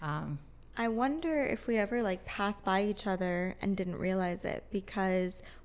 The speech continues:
Speaker 2: when I was in high school, I actually taught as a Sunday school teacher at Aish Torah. And Rabbi
Speaker 1: Mm.
Speaker 2: Greenwald was actually one of my teachers when I was in high school. So,
Speaker 1: Yeah.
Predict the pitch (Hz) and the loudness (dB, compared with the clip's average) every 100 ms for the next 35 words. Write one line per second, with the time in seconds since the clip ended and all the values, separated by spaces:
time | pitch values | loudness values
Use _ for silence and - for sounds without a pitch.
0 | - 185 - 208 226 214 196 190 202 - | -2 2 4 6 6 4 2 2 0 0
1 | - 190 180 - 180 190 - 202 196 196 | 2 4 6 6 2 0 -2 -2 0 0
2 | 180 - 190 190 185 185 180 190 - - | 2 0 -2 -2 0 0 0 -2 -4 -6
3 | - - - - 220 - - - - - | -6 -6 -4 -2 -4 -6 -18 -6 -2 0
4 | 196 196 185 190 - - - 233 - - | 0 -2 -2 0 0 0 0 -2 -6 -14
5 | - - - 240 311 202 208 160 233 226 | -18 -18 -4 4 6 8 6 4 4 6
6 | 196 196 196 - 196 196 - 202 190 185 | 4 2 0 4 4 2 -2 0 2 0
7 | 180 175 180 185 - - - - - - | 2 2 2 0 -6 -18 -18 -18 -18 -10
8 | - 269 180 170 - - 226 202 190 202 | -6 0 2 2 2 4 4 2 -2 0
9 | - - - - - - - - - - | -2 -2 -4 -4 -8 -16 -16 -16 -18 -16
10 | - - 208 185 185 | -8 4 6 6 4